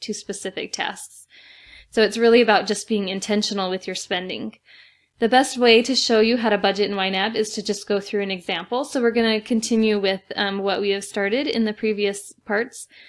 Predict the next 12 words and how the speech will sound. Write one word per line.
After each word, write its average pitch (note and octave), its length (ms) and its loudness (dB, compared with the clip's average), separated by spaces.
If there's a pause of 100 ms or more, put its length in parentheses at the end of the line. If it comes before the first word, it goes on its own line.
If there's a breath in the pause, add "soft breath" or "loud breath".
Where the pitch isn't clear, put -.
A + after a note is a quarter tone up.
(140 loud breath)
This A#3+ 180 -4
is A3+ 140 -2
an A3 80 4
example G3 580 -2
budget. G3 400 -2
It's - 300 -6
not F#3 240 -4
my G3 160 -6
own F#3+ 260 -8
budget, G#3+ 380 -4
but G3+ 100 -4
I F#3+ 240 -2